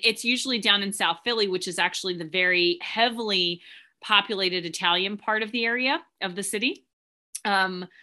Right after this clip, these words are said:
so just, just an incredible, awesome, fun tradition, and people love to have a great time there. And the mummers are, um,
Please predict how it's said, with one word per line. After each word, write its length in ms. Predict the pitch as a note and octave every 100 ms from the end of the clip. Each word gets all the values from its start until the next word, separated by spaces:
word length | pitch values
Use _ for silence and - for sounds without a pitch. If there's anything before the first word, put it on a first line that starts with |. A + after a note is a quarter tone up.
| _
so 260 | - B3 A#3+ C4
just, 320 | D4 C#4+ - A3+
just 260 | C4+ C#4
an 80 | B3
incredible, 540 | A3+ A3+ G#3+ G3 G3 -
awesome, 580 | G3 - G3 F3+ E3+ -
fun 360 | - G3+ F#3 F3
tradition, 480 | F#3 F3+ F3 F3+ E3+
and 260 | E3 D#3+
people 540 | - G3 F3+ E3 E3 -
love 240 | F3+ E3
to 80 | F3
have 140 | E3+ D#3+
a 60 |
great 200 | E3+ E3
time 260 | - E3 E3
there. 240 | D#3 D#3 -
And 140 | G3+
the 40 |
mummers 480 | G#3 A#3+ A#3 G3 F#3+ -
are, 420 | F3+ E3+ E3 E3+ - - - _ _ _
um, 600 | F3 E3+ D#3+ D#3+ D#3 D#3